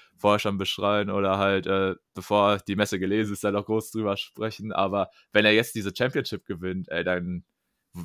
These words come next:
wie sprichst du dann über Jokic im historischen Kontext, ne, mit zwei M V Ps? Eigentlich auch hätte er dieses Jahr den dritten bekommen sollen und dann halt mit, als Finals M V P, als Champion und so. Aber die Championship, also, äh, gerade für Jokic Legacy,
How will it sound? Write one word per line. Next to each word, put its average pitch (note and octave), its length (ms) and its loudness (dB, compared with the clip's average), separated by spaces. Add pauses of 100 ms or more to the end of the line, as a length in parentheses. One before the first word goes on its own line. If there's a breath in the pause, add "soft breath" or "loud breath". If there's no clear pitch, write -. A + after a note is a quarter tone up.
wie F#2+ 120 -4
sprichst - 300 -4
du - 20 -2
dann G2+ 220 2
über F#2+ 160 0
Jokic B2+ 340 0
im F#2 140 -2
historischen F#2 560 -4
Kontext, F2+ 600 -6
ne, G2 140 -2
mit F#2+ 160 -6
zwei F#2 300 0
M F#2+ 100 0
V F#2 140 -2
Ps? G2 340 -6
Eigentlich G#2 480 2
auch F#2+ 200 -2 (340)
hätte G2+ 340 2
er F#2 120 4
dieses F2+ 280 -4
Jahr F#2 120 2
den F2+ 180 2
dritten F#2 280 -2
bekommen G2 400 2
sollen G2 340 4 (340 loud breath)
und G2 160 0
dann G2 180 6
halt F2+ 240 2
mit, - 300 -8 (100)
als F#2 220 2
Finals F#2 400 4
M F2+ 160 0
V F2+ 100 -2
P, F#2 180 -4
als F#2 240 0
Champion F#2 460 -2
und F2+ 160 -6
so. F2+ 300 -2 (280 loud breath)
Aber F#2+ 360 6 (580)
die G2+ 140 -2
Championship, A#2 560 0
also, G2 220 4
äh, - 480 -2
gerade G2+ 240 4
für A2 100 -6
Jokic G2+ 420 -2
Legacy, A#2 500 0